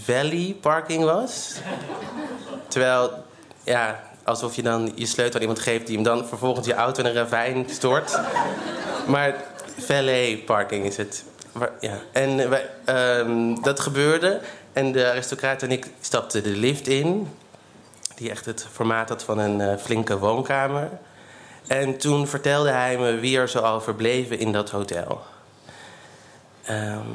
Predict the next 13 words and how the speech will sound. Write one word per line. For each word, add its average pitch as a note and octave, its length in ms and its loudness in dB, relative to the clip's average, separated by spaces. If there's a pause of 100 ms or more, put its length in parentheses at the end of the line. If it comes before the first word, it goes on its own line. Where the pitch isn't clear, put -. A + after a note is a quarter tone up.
"Shakira," A#2 720 0 (140)
zei G#2 240 -2
hij. G2+ 280 -2 (260)
"Shakira C3 640 0
verblijft A#2 540 -4
in G#2 120 -4
dit B2+ 240 -2
hotel A#2 540 0
als G#2+ 220 0
ze - 60 -2
in G#2 100 0
Barcelona G2+ 480 0
is. C#3 320 -6